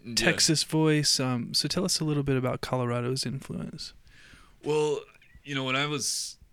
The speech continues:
Speaker 1: so I was born and raised in, in Boulder, and, um,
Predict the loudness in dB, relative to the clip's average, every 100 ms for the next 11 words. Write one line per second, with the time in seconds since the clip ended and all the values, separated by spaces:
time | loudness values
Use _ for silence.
0 | _ 0 2 2 0 0 0 0 2 2
1 | 0 -4 -6 -8 -6 -6 -6 -8 -12 -12
2 | -10 -8 -8 -6 -4 -4 -4 -4 -6 -8
3 | -10 -14 -18 -18 -10 -8 -6 -8 -10 -12